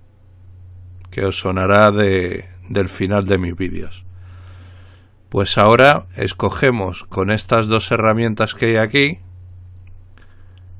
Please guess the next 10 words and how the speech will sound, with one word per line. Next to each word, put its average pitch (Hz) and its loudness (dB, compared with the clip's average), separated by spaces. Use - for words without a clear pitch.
seleccionamos 101 -2
un 101 -4
trocito 127 0
del 98 -2
vídeo. 95 -2
Por 95 -2
ejemplo, 117 -2
vamos 98 -2
a 104 -2
seleccionar 117 0